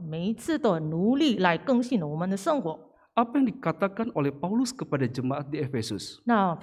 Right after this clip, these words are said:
Speaker 1: 使徒保罗怎么说在以弗所是，呃，以弗所教会的信徒呢？
Speaker 2: Di sini dikatakan bahwa kita ini harus menanggalkan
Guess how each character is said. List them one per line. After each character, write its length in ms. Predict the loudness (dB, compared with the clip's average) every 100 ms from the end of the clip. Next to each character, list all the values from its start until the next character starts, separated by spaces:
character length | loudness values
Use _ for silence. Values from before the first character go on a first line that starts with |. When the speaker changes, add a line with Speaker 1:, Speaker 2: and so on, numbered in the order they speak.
| -2
Speaker 1:
使 140 | -2
徒 80 | 0
保 200 | 0 2
罗 180 | 4 4
怎 140 | 2 -2
么 100 | -2
说 300 | 2 2 2
在 260 | 2 2
以 140 | 2 0
弗 160 | -2
所 200 | 0 -2
是， 300 | 0 -2 -4 -10 -10
呃， 160 | -6 0
以 80 |
弗 160 | 0 2
所 140 | 2
教 240 | 2 4 4
会 160 | 6
的 100 | 2
信 300 | 0 -2 -2
徒 180 | -2 0
呢？ 140 | 2 2
Speaker 2:
Di 80 | 2
sini 320 | 2 8 8
dikatakan 640 | 6 0 -2 -2 -2 2 4
bahwa 240 | 4 2 2
kita 320 | 0 0 -2
ini 240 | 0 0 0
harus 320 | 0 -2 0
menanggalkan 720 | 4 4 4 2 -2 -2 0